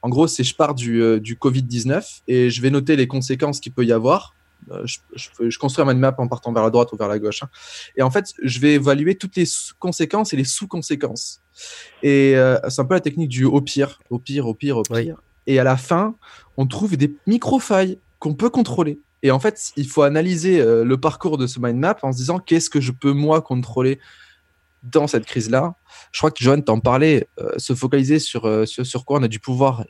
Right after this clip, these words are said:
Speaker 1: pas
Speaker 2: Oui.
Speaker 1: sur ce, ce sur quoi on n'en a pas.
Speaker 2: D'a-,
Speaker 1: Mais
Speaker 2: d'ailleurs, c'est quoi,
Speaker 1: concrètement, c'est ça.
Speaker 2: <laughs> ça, ça, ça m'intrigue, c'est quoi le, le, le pire scénario que t'as vu dans ta, dans ton mind map ? Le pire
Speaker 1: Bah,
Speaker 2: truc.
Speaker 1: pour moi, le,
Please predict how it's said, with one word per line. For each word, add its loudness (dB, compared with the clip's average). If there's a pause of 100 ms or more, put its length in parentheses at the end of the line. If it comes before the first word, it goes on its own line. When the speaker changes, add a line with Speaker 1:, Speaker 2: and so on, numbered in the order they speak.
(120)
Speaker 1:
pas 0
Speaker 2:
Oui. 4
Speaker 1:
sur -2
ce, -8
ce -10
sur -12
quoi -8
on -4
n'en -2
a -4
pas. -6 (280)
Speaker 2:
D'a-, 2
Speaker 1:
Mais 2
Speaker 2:
d'ailleurs, 4
c'est 4
quoi, 2
Speaker 1:
concrètement, 2
c'est 6
ça. 0 (120)
Speaker 2:
<laughs> -20
ça, -6
ça, 4
ça -2
m'intrigue, -2
c'est -6
quoi 0
le, -2
le, -4
le -4
pire -6
scénario -6
que -20
t'as -6
vu -8
dans -8
ta, -10
dans -18
ton -10
mind -8
map ? -10 (600)
Le -8
pire -8
Speaker 1:
Bah, 4
Speaker 2:
truc. 0
Speaker 1:
pour 2
moi, 6
le, 2